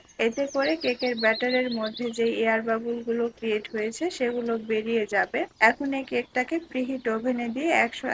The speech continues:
আশি ডিগ্রি সেলসিয়াস তাপমাত্রায় চল্লিশ থেকে পঞ্চাশ মিনিটের জন্য বেক করে নিব। কেকটাকে আমি ওভেন থেকে বের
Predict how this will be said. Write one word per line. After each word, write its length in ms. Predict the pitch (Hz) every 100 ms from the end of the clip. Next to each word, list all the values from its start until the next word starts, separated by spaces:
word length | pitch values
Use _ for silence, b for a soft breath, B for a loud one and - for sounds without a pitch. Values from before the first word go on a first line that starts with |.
| 226
আশি 180 | 226 262
ডিগ্রি 320 | 254 247 262
সেলসিয়াস 540 | 254 226 226 - 247 247
তাপমাত্রায় 680 | - 214 214 214 214 269 311
চল্লিশ 320 | - 254 254 262
থেকে 220 | - 254 320 -
পঞ্চাশ 340 | 233 233 247 240
মিনিটের 420 | 233 226 226 226
জন্য 240 | 214 214 220 226
বেক 180 | 208 214 -
করে 220 | 214 202
নিব। 220 | 196 196 262 392 _ _ _ - -
কেকটাকে 500 | 269 262 269 269 320
আমি 220 | 277 240 233
ওভেন 220 | 233 254 254
থেকে 240 | 262 254 262
বের 240 | 220 214